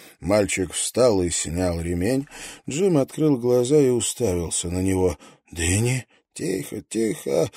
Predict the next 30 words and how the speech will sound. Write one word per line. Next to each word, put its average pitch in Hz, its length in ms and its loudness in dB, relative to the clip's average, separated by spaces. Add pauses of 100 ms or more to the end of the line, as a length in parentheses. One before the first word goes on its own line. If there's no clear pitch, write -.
(180)
успокоил 92 720 0
его 87 180 0
Марти. 82 380 -6
"Лежи 147 400 0
спокойно, 92 600 0
Джим. 98 320 -2 (320)
Дэнни 147 480 0
в 143 100 -8
порядке". - 720 -8 (400)
Джим 87 400 -2
снова 135 600 -2
закрыл 87 460 -4
глаза. 80 540 -4 (520)
"Почему 170 320 2
он 160 100 6
называет 151 380 6
меня 139 240 4
Дэнни, 135 300 2
святой 123 420 0
отец?" 104 280 0 (200)
спросил 87 500 -4
мальчик. 76 500 -8 (220)
Делмос 113 580 2
посмотрел 85 720 -6
на 90 160 -6
Мартина. 78 500 -10 (400)
"Так 202 300 0
зовут 185 380 6
его 180 200 10
сына", 135 460 4